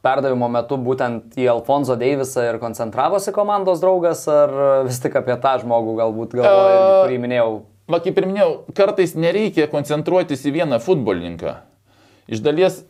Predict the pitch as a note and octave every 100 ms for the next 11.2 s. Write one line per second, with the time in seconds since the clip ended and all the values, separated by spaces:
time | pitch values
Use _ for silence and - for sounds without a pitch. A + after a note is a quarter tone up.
0 | _ - C3+ F#3 E3 C3+ C#3+ F3+ E3+ D3
1 | C#3+ B2+ C3 D3 D#3 C#3 C#3 E3 D#3+ C3
2 | C3 C3 D#3 C3+ A#2 C#3 C#3+ C3+ G#2+ B2
3 | - C3+ E3+ - C4 A2+ F2+ - - _
4 | A#2+ - C#3+ C#3+ G#3+ - - _ _ -
5 | D#3+ F#3 E3+ E3 E3 F#3+ E3 D#3+ C#3 F3
6 | D#3 - D#3 D#3+ C#3+ C3+ C3 B2 C3 D#3
7 | D3 B2 G#2+ G#2 A#2+ A#2 A#2 B2+ C3+ B2+
8 | A#2 G#2+ D#3+ E3 C#3+ C3+ A#2+ - A#2 C#3+
9 | D3+ C#3 B2 A2 G#2+ A#2+ B2 D#3 D3+ -
10 | - - A2+ C#3+ C#3+ B2 A2+ - B2 G#2+
11 | C#2+